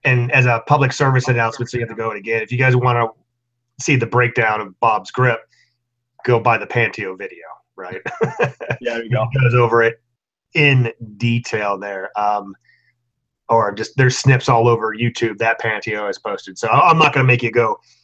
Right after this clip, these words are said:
Speaker 1: into all that other stuff unless you wanna go over some finer points about your grip that you haven't said ten thousand times before. So.
Speaker 2: Yeah, it's, it's, I mean, I could, it, it's harder to do it without having somebody with a gun there and, and pointing to this and pointing to that, which I don't know that I can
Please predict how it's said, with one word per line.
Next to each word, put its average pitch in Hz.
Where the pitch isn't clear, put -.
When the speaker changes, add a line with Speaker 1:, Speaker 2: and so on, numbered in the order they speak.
Speaker 1:
into 127
all 123
that 113
other 117
stuff -
unless 127
you 131
wanna 120
go 113
over 107
some 104
finer 110
points 107
about 101
your 98
grip 104
that 101
you 101
haven't 98
said 98
ten 98
thousand 92
times 92
before. 82
So. 71
Speaker 2:
Yeah, 156
it's, 208
it's, -
I 254
mean, 277
I 285
could, 233
it, 196
it's 180
harder 240
to 175
do 180
it 165
without 160
having 160
somebody 156
with 143
a 131
gun 151
there 147
and, 135
and 127
pointing 143
to 135
this 139
and 123
pointing 127
to 120
that, 123
which 113
I 139
don't 107
know 127
that 120
I 117
can 107